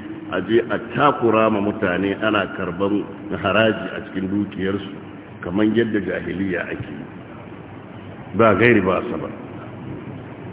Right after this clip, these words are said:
In za ka lura za ka gani. Duk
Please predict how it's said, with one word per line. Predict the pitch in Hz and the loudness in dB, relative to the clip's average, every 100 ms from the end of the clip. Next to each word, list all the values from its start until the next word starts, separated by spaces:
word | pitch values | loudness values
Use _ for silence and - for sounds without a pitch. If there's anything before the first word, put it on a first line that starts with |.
| - - - - | -12 -12 -14 -4
In | 95 131 | 6 8
za | 147 | 8
ka | 147 | 8
lura | 110 104 107 | 8 8 8
za | 107 | 8
ka | 104 | 6
gani. | 80 76 71 - - - - - - - - | 2 -2 -4 -8 -12 -12 -12 -12 -12 -12 2
Duk | 147 | 4